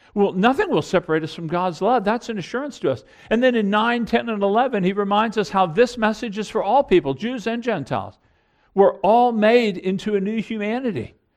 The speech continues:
We are made new. And then, of course, in chapters twelve all the way through fifteen, he shows us how this new humanity lives.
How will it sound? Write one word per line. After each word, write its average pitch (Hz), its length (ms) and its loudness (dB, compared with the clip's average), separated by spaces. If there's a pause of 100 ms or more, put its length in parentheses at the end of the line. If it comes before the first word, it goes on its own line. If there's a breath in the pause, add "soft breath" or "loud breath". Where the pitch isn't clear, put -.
(180)
We 190 260 0
are 175 140 0
made 202 640 -2 (100)
new. 156 600 -6 (540 soft breath)
And 208 120 0
then, 233 140 0
of 208 140 -4
course, 233 240 2
in 214 100 -6
chapters 220 460 -2
twelve 247 440 0
all 226 240 -2
the 233 60 -6
way 214 160 4
through 208 180 -6
fifteen, 220 680 -2 (260 soft breath)
he 220 140 -2
shows 226 360 -4
us 202 140 -4
how 220 220 -2
this 220 260 -6
new 208 160 -4
humanity 226 600 -4
lives. 240 500 0